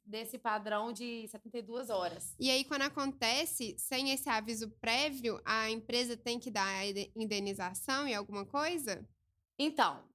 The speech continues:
Speaker 1: ó, a primeira coisa muito importante saber é que, se não for feito dentro desse prazo de setenta e duas horas, a companhia aérea, ela é obrigada a fornecer uma carta de justificativa informando sobre o cancelamento do voo.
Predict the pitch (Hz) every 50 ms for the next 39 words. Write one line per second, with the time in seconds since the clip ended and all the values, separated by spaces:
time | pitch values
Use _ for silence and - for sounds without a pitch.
0 | _ _ _ - 262 247 226 226 226 277 277 285 320 359 349 339 311 269 294 254
1 | 277 320 403 370 415 403 330 247 254 226 220 - - 233 196 190 185 190 233 240
2 | 226 190 185 - - - 226 226 226 - - 254 254 247 247 240 233 214 202 196
3 | 180 - - - - 247 240 269 277 359 320 - 247 233 - 190 - 196 196 196
4 | 196 185 - - - 202 202 196 190 - - 202 190 - 220 233 254 226 208 202
5 | 190 175 196 208 202 196 180 185 - - 202 202 - 226 - 254 240 233 226 220
6 | 220 208 208 214 220 214 220 220 233 247 226 320 277 202 208 202 196 202 220 220
7 | 214 190 170 - _ _ _ _ _ - 220 - 247 247 247 254 254 - 262 247
8 | 254 277 269 - 233 226 226 233 247 247 208 202 220 202 214 254 - - - -
9 | 247 - 262 247 269 262 - - 262 262 254 240 311 339 - _ _ _ _ -
10 | 254 - 294 269 262 269 269 269 269 294 247 262 - 277 277 277 269 269 262 254
11 | 254 254 254 233 339 330 247 254 220 196 180 170 170 -